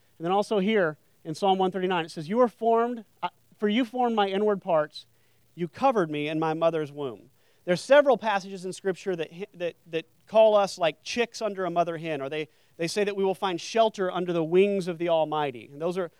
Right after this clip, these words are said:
those are feminine covering, nesting terms. And here, this,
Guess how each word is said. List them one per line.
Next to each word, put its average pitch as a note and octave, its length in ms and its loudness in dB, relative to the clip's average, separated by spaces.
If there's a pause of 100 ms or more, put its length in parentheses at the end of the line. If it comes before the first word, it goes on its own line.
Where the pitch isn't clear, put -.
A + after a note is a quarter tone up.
(140)
those G3 180 -2
are F3+ 40 -2
feminine G3+ 540 -2
covering, F3 640 -2
nesting E3 560 -4
terms. A2+ 500 -14 (500)
And F#3 120 -4
here, D4 180 -4
this, C#4 220 -4